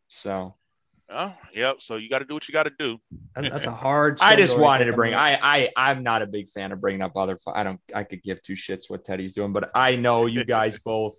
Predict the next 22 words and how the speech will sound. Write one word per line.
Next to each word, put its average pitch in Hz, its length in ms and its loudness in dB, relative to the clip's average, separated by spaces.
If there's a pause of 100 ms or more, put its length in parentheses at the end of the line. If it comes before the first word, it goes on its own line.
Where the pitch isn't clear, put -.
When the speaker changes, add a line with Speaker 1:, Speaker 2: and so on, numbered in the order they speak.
(220)
Speaker 1:
I 113 220 0
just 113 260 -8
wanted 107 340 -6
to 104 160 -4 (360)
cue 110 240 -6
that 98 280 0
and 104 140 -12
see - 220 -12
what 110 120 -4
Speaker 2:
Just - 80 -6
Speaker 1:
you 147 40 6
Speaker 2:
to 147 40 8
have 131 80 8
Speaker 1:
guys 101 100 -6
thought. 110 320 0
Speaker 2:
fun. - 80 -20 (100)
Yeah, 95 180 -6
I 143 100 2
got - 20 2
Speaker 1:
Yeah. 107 380 2 (340)
Speaker 2:
you. 135 120 -6
<laughs> - 60 -20